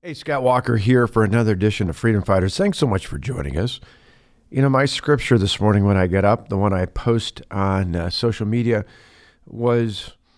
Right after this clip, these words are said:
from the book of Psalms, Psalm one thirty-nine three. It says, "For you created my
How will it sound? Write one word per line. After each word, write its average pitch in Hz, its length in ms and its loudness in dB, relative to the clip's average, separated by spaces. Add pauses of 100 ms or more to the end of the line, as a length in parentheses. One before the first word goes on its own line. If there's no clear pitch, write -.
(400)
from 139 160 -8
the 135 80 -4
book 185 160 -6
of 190 100 -4
Psalms, 113 640 -4
Psalm 120 320 -4
one 120 180 -4
thirty-nine 110 520 -6
three. 95 500 -10
It 92 160 -12
says, 95 380 -6
"For - 180 -10
you 131 160 -2
created 135 480 -6
my 117 260 -4